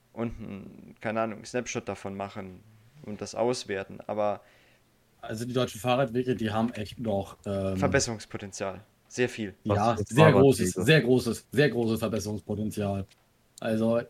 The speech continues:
Speaker 2: ich würde mich hier zum Beispiel auch hier bei mir in Hamburg mit, mit dem Fahrrad in der Stadt nicht wirklich sicher fühlen.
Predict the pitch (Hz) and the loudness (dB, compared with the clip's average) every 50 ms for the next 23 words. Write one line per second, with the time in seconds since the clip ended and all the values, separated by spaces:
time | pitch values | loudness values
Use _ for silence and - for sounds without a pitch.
0 | _ - 123 - - - 123 135 139 139 135 147 143 135 - - 151 151 139 - | _ -6 -4 -4 0 4 6 6 8 8 8 8 6 6 4 4 4 4 4 4
1 | 139 139 143 135 - 147 143 135 - - - 143 131 120 131 123 127 123 120 120 | 4 4 4 4 4 2 0 0 0 2 2 2 2 4 2 2 2 2 2 2
2 | 135 151 156 147 143 143 139 - - - 131 127 - 127 131 165 151 - - 127 | 2 2 4 4 2 2 0 -4 -6 -4 -4 -4 -2 -2 -2 -2 -2 -2 2 4
3 | 135 143 151 151 151 151 156 139 131 123 - - - 135 131 - - - 120 120 | 6 6 8 8 6 6 4 2 2 2 2 2 2 2 2 2 2 2 2 2
4 | 117 - 113 117 107 120 123 98 110 101 101 90 - - 95 92 90 | 2 0 -2 -2 0 0 0 0 0 -2 -2 -4 -4 -4 -4 -4 -4